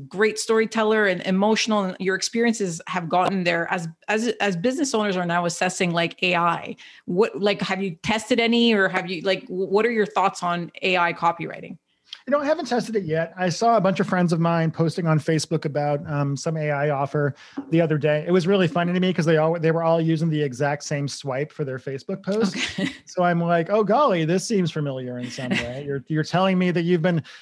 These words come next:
Speaker 2: you've been skeptical about A I in the past, but you tried this new program." And I'm like, "Seems a little bit familiar." You know, I don't really know. Um, I'm sure at some point in the future, A I will be writing amazing copy. That'll probably be after I'm dead or retired.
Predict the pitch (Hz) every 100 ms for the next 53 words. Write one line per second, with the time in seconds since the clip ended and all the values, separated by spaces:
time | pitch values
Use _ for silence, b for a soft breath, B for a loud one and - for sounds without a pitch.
0 | B 180 180 214 208 233 - 233 185 156
1 | 160 156 165 170 180 185 165 156 233 143
2 | - 151 170 165 185 190 208 202 214 180
3 | 269 208 151 147 170 170 165 - 156 196
4 | 180 170 165 160 165 160 156 160 165 180
5 | 160 B B B B 302 381 381 403 370
6 | 339 370 175 147 - 202 202 208 - 285
7 | 269 254 254 185 202 180 208 175 165 226
8 | - 180 175 160 160 160 151 156 160 160
9 | 151 143 202 156 135 123 143 165 156 156
10 | 165 165 151 143 151 139 135 147 131 120
11 | 139 139 123 - 160 139 135